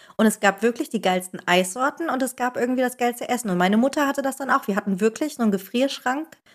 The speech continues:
einen großen im Keller stehen und hatten da dann wirklich diese ganzen, ähm, Eismann- und, äh, Bofrost-Sachen irgendwie drinne.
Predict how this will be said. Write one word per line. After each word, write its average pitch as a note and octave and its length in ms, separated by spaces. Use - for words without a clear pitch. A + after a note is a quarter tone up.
einen A#3+ 80
großen A#3+ 400
im G3 120
Keller C#4 380
stehen F#3+ 480
und A3 140
hatten G#3 260
da G3 240
dann C#4+ 260
wirklich C#4+ 300
diese A#3 200
ganzen, B3 720
ähm, A3+ 220
Eismann- A#3+ 580
und, A3+ 380
äh, G#3 180
Bofrost-Sachen B3 840
irgendwie A#3+ 420
drinne. C4+ 460